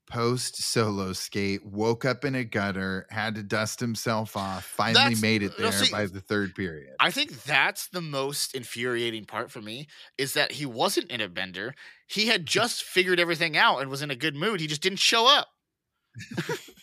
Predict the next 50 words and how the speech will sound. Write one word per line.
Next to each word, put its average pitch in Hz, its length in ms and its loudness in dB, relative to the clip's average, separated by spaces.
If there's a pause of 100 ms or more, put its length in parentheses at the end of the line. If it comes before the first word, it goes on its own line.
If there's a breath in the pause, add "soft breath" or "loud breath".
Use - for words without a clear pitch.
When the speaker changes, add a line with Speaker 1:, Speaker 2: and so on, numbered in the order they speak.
(1900 loud breath)
Speaker 1:
Ah, 135 560 0
man, 104 560 0
but 123 460 -4
that 151 180 0
Speaker 2:
It, 196 40 2
it, 208 40 2
Speaker 1:
Hollywood 196 460 6
Speaker 2:
it, 214 60 8
Speaker 1:
bomb - 260 0
Speaker 2:
I 208 160 6
Speaker 1:
is 254 80 -6
Speaker 2:
would, 240 140 4
Speaker 1:
something 170 140 0
Speaker 2:
I 202 80 6
would 208 200 0
Speaker 1:
else. 156 60 -12
Speaker 2:
maybe 175 600 -4
understand 117 760 -6
if 101 120 -6
he 117 100 -10
was 110 200 -8
in 107 100 -6
a 101 60 -10
bender 90 560 -10 (380 soft breath)
and 107 160 -8
they 101 80 0
found 113 280 0
him 104 120 -6
in 101 60 -10
a 98 60 -10
gutter. 92 500 -8 (260 soft breath)
Like, 117 120 -4
Jan 143 320 4
finds 135 320 0
him 123 120 -8
in 117 60 -8
a 107 40 -10
gutter 104 400 -4
and 104 160 -10
is 101 140 -12
like, 98 100 -8
"Come 117 160 -10
on, 101 140 -6
you 98 80 -8
gotta 104 160 -4
go, 98 160 -12
you 98 100 -10
gotta 95 160 -10
go." 98 300 -8 (800 soft breath)
But 151 180 -2